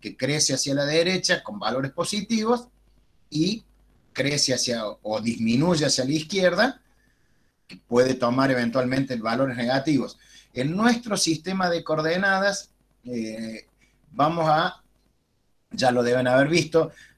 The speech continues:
usar reglas de poner el origen de coordenada de modo de que nunca vamos a trabajar con valores negativos de coordenadas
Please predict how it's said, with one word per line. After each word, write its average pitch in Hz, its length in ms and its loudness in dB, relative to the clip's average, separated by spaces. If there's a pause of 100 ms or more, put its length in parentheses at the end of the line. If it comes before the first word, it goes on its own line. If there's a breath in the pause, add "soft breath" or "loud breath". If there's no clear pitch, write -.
(100)
usar 160 500 6 (180)
reglas 180 600 2
de 147 240 4
poner 135 380 0
el 143 120 2
origen 165 380 0
de 165 100 -4
coordenada 175 540 2
de 151 120 0
modo 175 440 -2
de 165 160 0
que 135 100 -6
nunca 190 440 0
vamos 165 320 0
a 151 100 -2
trabajar 147 580 2
con 123 200 -2
valores 123 420 0
negativos 117 960 -2
de 107 160 -8
coordenadas 131 840 0